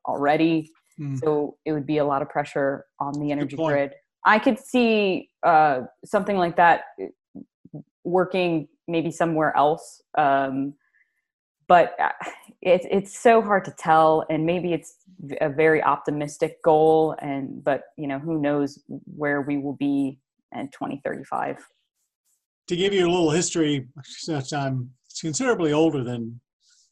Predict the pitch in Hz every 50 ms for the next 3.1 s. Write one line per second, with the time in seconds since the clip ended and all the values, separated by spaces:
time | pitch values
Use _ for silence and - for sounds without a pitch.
0 | _ - 139 131 139 139 131 131 - 135 127 127 123 123 127 127 _ _ _ _
1 | _ _ _ _ _ _ _ - 160 156 139 185 202 190 190 - - 185 190 185
2 | 175 165 156 147 143 139 - - 175 165 160 - - - - - 156 139 135 131
3 | 131 123